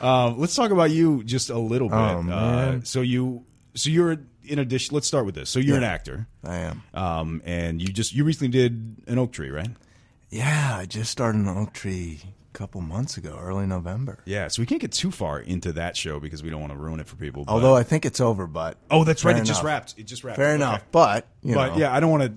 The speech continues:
Speaker 1: uh, get, but you went down that, that rabbit hole with Gage and, and did that whole
Speaker 2: Yes,
Speaker 1: thing.
Speaker 2: it was amazing. It was so much fun. So much fun.
Speaker 1: What was fun about it for you?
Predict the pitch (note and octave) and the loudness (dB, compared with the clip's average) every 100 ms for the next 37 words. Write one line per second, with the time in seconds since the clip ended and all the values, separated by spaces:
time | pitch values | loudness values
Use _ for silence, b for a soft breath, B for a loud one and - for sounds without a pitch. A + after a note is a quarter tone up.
0 | A#2+ A2 G2 G#2+ A2 A2 C3 D#3 D#3 C3 | -4 -4 -2 -2 -2 -2 2 6 6 4
1 | B2+ B2 G#2 G2+ A2+ G#2 G2+ F#2 F#2 E2 | 2 2 0 -2 -4 -2 -4 -4 -6 -6
2 | F2 E2+ F2 E2 D#2 - F#2+ A2 A2 A2+ | -6 -6 -6 -8 -10 -10 -6 -4 -2 -2
3 | A2 A2 F#2+ D#2+ D2 A#2 A#2+ A2+ G2 G2+ | 0 -2 -4 -6 -6 -4 0 0 2 2
4 | G#2 A#2+ F#2+ E2+ G#2+ A2 - B2 G#2+ - | 4 2 0 -4 -4 -4 0 2 2 0
5 | G#2+ E2+ D2+ - _ _ _ _ _ _ | -4 -6 -6 -14 _ _ _ _ _ _
6 | - - C#3+ A2 E2+ - G2 D#2 A2 C3+ | -6 -2 -2 -2 -4 -6 -6 -4 -2 -2
7 | B2+ C3+ G2+ B1+ C2 C#2+ C#2 | -2 -4 -4 -8 -12 -14 -16